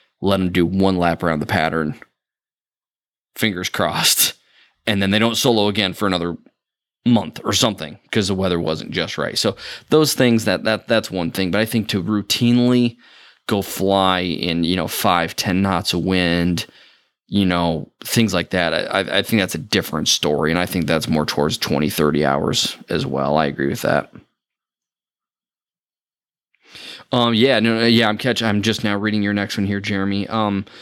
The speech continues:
soloed at ten is, and that, that was fast. Um, I mean, but you're a better judge of your aptitude and your comfort level,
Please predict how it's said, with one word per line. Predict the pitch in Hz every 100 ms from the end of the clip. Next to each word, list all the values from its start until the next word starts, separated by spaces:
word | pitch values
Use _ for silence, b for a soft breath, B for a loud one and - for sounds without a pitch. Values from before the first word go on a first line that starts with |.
| B B
soloed | - 120 113
at | -
ten | - 113 117 104 98 -
is, | 104 92 - _ _ _ -
and | 113 113 _ _ _ -
that, | 139 139
that | 160
was | 156 196 208
fast. | 113 71 - - - _ _ _ _ _
Um, | 110 110 107 110 101 -
I | 107
mean, | 117
but | 113 120 _ -
you're | 104 101 113 107 -
a | 95
better | 104 110
judge | 107 113 101 107 104
of | 101 98
your | 98 104 -
aptitude | 104 - - - 110 104 113 113 -
and | 98 90 90
your | 90 101
comfort | - 98 - 107
level, | 95 101 110 117 -